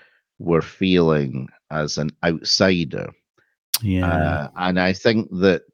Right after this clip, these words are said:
Speaker 1: if we look at the need for coherence, that rumination is a, is an attempt, often, uh, an unsuccessful attempt, to reestablish a coherence.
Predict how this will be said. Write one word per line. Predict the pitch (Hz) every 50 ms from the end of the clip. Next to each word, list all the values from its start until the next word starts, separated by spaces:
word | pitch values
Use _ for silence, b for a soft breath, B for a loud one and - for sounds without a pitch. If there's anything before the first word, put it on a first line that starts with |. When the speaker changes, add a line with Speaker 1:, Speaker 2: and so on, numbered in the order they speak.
| - - - - _ _ _ _ _ _ _ _ _ _ - -
Speaker 1:
if | 87 92 -
we | - 95
look | 87 90 92 - -
at | 92 78 -
the | 76 85 85
need | 87 90 87 92 92 82 -
for | - - 82 76
coherence, | - _ - 82 - - 107 107 110 101 90 71 55 50 50 50 - - - -
that | - 82 76 -
rumination | - 80 92 101 90 90 87 85 90 92 92 90 87 - - 82 78 76 73 - -
is | 85 82 80 76 76 -
a, | 76 76 73 73 71 69 67 - b b b b b b b b b _ _ _ _ _ _ _ _ _ -
is | 92 98 -
an | - 80
attempt, | 85 82 - - - - 143 120 107 78 62 50 - _ _ - - - -
often, | 95 95 95 92 - - - - 85 80 78 80 78 76 71 - _ -
uh, | 78 78 76 73 73 71 76 -
an | 80 82 -
unsuccessful | 87 95 92 90 - - - - - - - 110 104 107 101 - - - 80 73 67
attempt, | - - _ - - 69 64 60 58 55 _ _ _ b b b b b b b b b _ _ _ _ -
to | 95 85 82 80 78 -
reestablish | - 78 82 95 90 87 85 - - - - 107 101 104 101 98 80 90 82 76 - -
a | 69
coherence. | - _ - 73 71 - 67 65 65 58 50 50 50 50 - - - - -